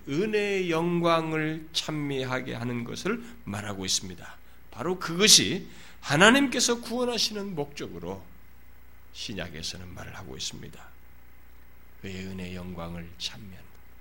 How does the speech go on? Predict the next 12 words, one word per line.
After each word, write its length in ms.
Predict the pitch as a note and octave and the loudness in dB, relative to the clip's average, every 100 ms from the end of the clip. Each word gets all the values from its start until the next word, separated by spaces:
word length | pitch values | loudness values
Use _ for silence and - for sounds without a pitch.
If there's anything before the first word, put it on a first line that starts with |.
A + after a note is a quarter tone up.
| - - - | -14 -14 -12
아, 400 | - - - - - - - | -8 -8 -8 -12 -14 -14 -12
이렇게 480 | D3+ F#3 F#3 - E3+ | -6 -6 -6 -8 -8
구원하신 640 | E3+ - F#3 - - E3 D3+ - - | -8 -10 -8 -8 -8 -8 -10 -12 -14
하나님, 400 | D#3+ E3+ A#2+ G#2 - - - - - | -12 -12 -12 -12 -14 -14 -14 -14 -14
그 120 | - | -8
은혜의 480 | B2+ B2 A2+ A#2 A2+ | -6 -4 -2 -2 -4
영광을 440 | G#2+ A2 G2+ G2+ F#2+ - - - | -6 -6 -8 -8 -10 -12 -14 -12
찬미하는 640 | - - F#2+ F#2+ F#2+ G#2+ A2 | -6 -6 -6 -8 -8 -10 -10
것이 460 | - - C3 E2 - - - - - | -10 -6 -6 -6 -10 -14 -14 -14 -12
구원의 420 | D3 D3+ D#3+ F#3 - - - - - - - | -8 -6 -4 -4 -8 -14 -14 -16 -16 -16 -14
목적이에요. 680 | - - - D3+ C#3 G2 - - - - - - | -14 -4 -2 -2 -6 -8 -10 -14 -16 -16 -16 -14
그래서 280 | - G3 F3+ | -6 -2 -2